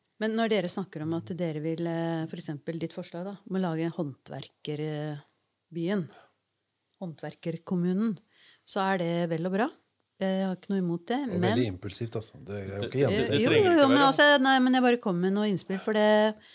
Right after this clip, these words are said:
Speaker 1: ehm, jeg tenker at det, eh, vi er i, i Norge og i den vestlige verden så har utdanningsnivået, det har jo økt på, på veldig mange måter.
Speaker 3: Ja,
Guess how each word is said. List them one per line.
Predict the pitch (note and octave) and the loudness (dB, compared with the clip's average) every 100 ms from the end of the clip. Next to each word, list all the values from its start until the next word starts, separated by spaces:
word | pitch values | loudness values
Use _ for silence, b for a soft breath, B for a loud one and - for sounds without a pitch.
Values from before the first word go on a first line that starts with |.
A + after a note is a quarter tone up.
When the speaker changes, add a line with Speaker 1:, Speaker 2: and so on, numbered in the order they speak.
| B B B B - | B B B B -6
Speaker 1:
ehm, | F3 F3+ F3 F3+ F3+ F3+ F3+ F3+ F3 E3+ b _ _ _ - | -2 0 0 0 0 -2 -2 -2 -4 -6 b _ _ _ -4
jeg | E3+ A#3+ | -2 0
tenker | D4+ F#3+ D#3+ | -2 -2 -4
at | D#3+ | -4
det, | G3+ G3 - _ _ _ _ _ _ | -2 -2 -4 _ _ _ _ _ _
eh, | G3 F3+ F3 F3 E3+ E3+ D#3+ - _ _ _ _ _ _ _ _ _ _ _ _ | -6 -4 -2 -2 -2 -4 -6 -10 _ _ _ _ _ _ _ _ _ _ _ _
vi | F#3+ | -4
er | G3 - | -2 0
i, | F#3+ F#3 F#3+ F#3+ | 0 0 0 -2
i | - F3+ F#3 G3 | -2 -2 0 0
Norge | F#3+ D3+ G3 C#4 | 0 -2 -6 -4
og | F#3+ | -4
i | F#3 | -2
den | F#3+ | -2
vestlige | F#3+ - E3+ | -4 -6 -6
verden | D3+ D#3 G3+ | -6 -6 -6
så | G3+ F#3+ | -4 -2
har | F3 D#3 D#3+ | -2 -4 -4
utdanningsnivået, | D3+ - C#3+ D3+ D#3+ E3+ D#3+ D#3+ D#3+ E3 E3 D#3 - _ _ _ _ _ _ _ _ _ - | -8 -8 -8 -8 -6 -6 -4 -4 -4 -4 -6 -10 -18 _ _ _ _ _ _ _ _ _ -16
det | - F3+ | -8 -6
har | E3+ | -4
jo | F3 F3+ F3+ F3+ E3+ | -4 -4 -4 -6 -4
økt | D#3 D#3+ - | -4 -4 -10
på, | - D#3 - | -8 -8 -8
på | - | -6
veldig | F3 D3+ D#3+ | -6 -4 -4
mange | D#3+ D3+ | -4 -4
måter. | D#3 C3+ C#4 F4+ _ _ | -6 -6 -10 -10 _ _
Speaker 3:
Ja, | F2+ F#2 | -10 -10